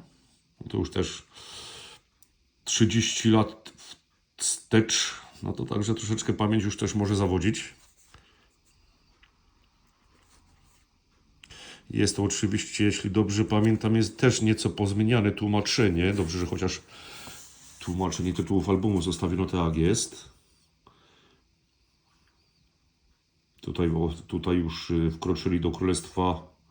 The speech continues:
ogrodowarzywnego Orlinga, czyli praktycznie już taka, już taka, so-, taka misja, powiedzmy, no misja, misja, scena praktycznie, no może jeszcze nie końcowa, ale, ale jedna z tych ostatecznych, już z tych, z tych, z tych rozstrzygających,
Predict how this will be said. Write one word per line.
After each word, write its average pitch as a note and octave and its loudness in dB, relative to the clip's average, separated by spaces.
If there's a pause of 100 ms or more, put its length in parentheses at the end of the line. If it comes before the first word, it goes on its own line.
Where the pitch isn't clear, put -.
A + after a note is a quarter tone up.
(800)
ogrodowarzywnego E2+ 0
Orlinga, F#2+ 4 (640)
czyli - -6
praktycznie - -6
już D#2+ -2
taka, E2 -4 (640)
już D#2+ -2
taka, D2+ -2
so-, D#2 0
taka D#2 -2
misja, D#2+ 2
powiedzmy, D2+ -2
no D2 -4
misja, D#2+ 0
misja, - -6
scena E2 -2
praktycznie, - -6
no - -4
może F2 -4
jeszcze - -4
nie G2 0
końcowa, G2+ 2
ale, F2+ 2
ale F#2 0 (1300)
jedna G1+ -2
z E2+ -8
tych - -4
ostatecznych, F2+ -4
już F#2 -4
z - -14
tych, F2+ -4
z - -6
tych, F2 -2
z - -10
tych - -4
rozstrzygających, F#2+ 0